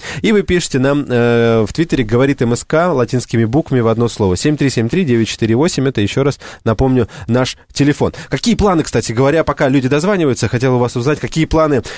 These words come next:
а, по дальнейшему развитию? Ну, знаете, для меня опять, я уже третий раз говорю, стало это новинкой. Вы зашли в туристический бизнес. Куда дальше? Какие еще планы? Да, концертные площадки в вагонах.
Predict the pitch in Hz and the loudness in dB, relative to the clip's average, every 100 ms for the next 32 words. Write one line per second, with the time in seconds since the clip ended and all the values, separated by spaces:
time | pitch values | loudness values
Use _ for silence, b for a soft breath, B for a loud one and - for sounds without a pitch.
0 | B 120 117 147 147 165 156 135 127 127 | B 0 2 2 2 2 0 0 0 0
1 | 127 143 127 113 107 95 87 87 - - | 0 -2 2 2 2 0 -4 -8 -10 -10
2 | - 156 156 - 110 160 - 95 - - | -4 -2 -2 -2 0 0 -2 -6 -8 -6
3 | 110 147 127 - 95 - 92 92 123 101 | 0 2 0 0 0 0 -2 -2 0 0
4 | 90 92 101 147 170 - 117 104 98 98 | 0 2 2 2 0 0 2 2 2 0
5 | 92 98 107 95 82 - - B B B | -2 0 0 0 -4 -8 -12 B B B
6 | 104 139 196 196 156 156 - 135 - 110 | 0 2 2 0 -2 -2 0 -2 -2 -4
7 | - 98 90 78 78 - B B - 151 | -4 -2 -2 -2 -6 -8 B B -2 0
8 | 190 170 147 110 - - - 131 175 180 | 2 2 0 0 -6 -10 -6 -4 0 0
9 | 156 151 - 147 - 113 90 - - B | 2 0 2 0 0 0 0 -4 -14 B
10 | B 139 170 87 - - - 165 - 202 | B 0 0 -2 -8 -8 -2 -2 0 0
11 | 220 196 190 160 151 - 156 - 131 113 | 0 0 -2 0 0 2 -2 0 -4 0
12 | 131 113 78 78 | 0 0 -2 -6